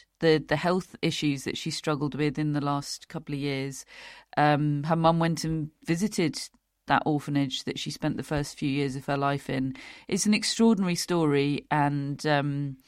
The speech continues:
I love that Jessica Pegula sort of led us into all of that a little bit and what that title means to her. Um, and, you know, it's good, isn't it? We look from the outside and go, "Oh, yeah,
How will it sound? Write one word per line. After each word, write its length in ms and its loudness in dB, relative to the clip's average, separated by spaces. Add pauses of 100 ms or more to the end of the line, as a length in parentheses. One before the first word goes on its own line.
(360)
I 60 2
love 340 4
that 240 6 (800)
Jessica 380 -2
Pegula 500 2 (200)
sort 180 -6
of 100 -6
led 220 6
us 160 2
into 260 -2
all 160 2
of 120 -6
that 240 4 (640)
a 60 -2
little 220 2
bit 200 4
and 120 0
what 180 2
that 180 6
title 680 0 (920)
means 400 2
to 100 0
her. 400 0 (440)
Um, 800 0 (140)
and, 500 0
you 80 0
know, 140 6
it's 140 0
good, 260 6
isn't 180 2
it? 160 4
We 280 4
look 180 2
from 120 -4
the 80 2
outside 420 2
and 80 -2
go, 260 4
"Oh, 40 2
yeah, 240 2